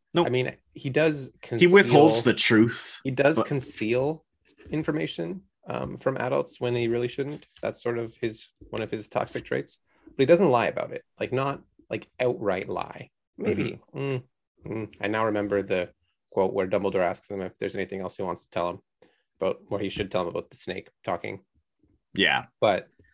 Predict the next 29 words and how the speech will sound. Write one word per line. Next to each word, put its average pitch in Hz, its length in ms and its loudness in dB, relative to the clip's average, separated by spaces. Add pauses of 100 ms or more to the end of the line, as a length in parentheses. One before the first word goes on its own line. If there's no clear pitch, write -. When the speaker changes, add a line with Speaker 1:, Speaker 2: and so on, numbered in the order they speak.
(460)
Speaker 2:
in 151 140 0
general, 107 540 0 (580)
he's - 200 -10 (200)
pretty 110 400 2
honest. 90 640 -8
Speaker 1:
He 151 200 6
doesn't, 160 440 6
yeah, 135 160 8
and 123 180 6
that's 143 180 4
the 139 100 2
thing. 95 360 0
Even 139 340 6
if 147 200 0
he 135 240 6
is 120 160 6
concealing, 104 760 0
he's 101 240 -2
not 107 200 4
outright 87 560 0 (140)
lying 82 800 0
and 82 520 0 (640)
mis-, 104 540 2 (100)
mischieving 90 880 0
or, 78 260 0
or 85 200 0
deceiving, 90 580 4
Speaker 2:
Right. 80 60 -4
Speaker 1:
rather, 78 460 0